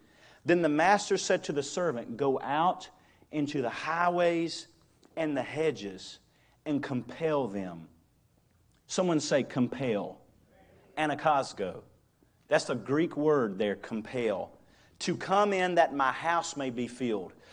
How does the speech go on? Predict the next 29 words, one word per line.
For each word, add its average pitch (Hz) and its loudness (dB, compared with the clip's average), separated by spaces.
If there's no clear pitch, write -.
What 190 8
does 196 8
it 180 2
mean 180 -2
to 151 0
compel? 123 -2
Urge, 151 8
persuade, 165 4
with 151 4
all 226 12
force, 185 8
drive 139 4
by 139 10
every 254 8
means, 208 4
through 190 4
truth, 196 4
through 208 10
exhortation, 196 6
for 196 12
reproof, 226 6
instruction, 170 4
long-suffering, 214 6
through 160 6
love, 208 10
meekness, 175 2
gentleness, 165 -4
perseverance. 202 2
By 170 2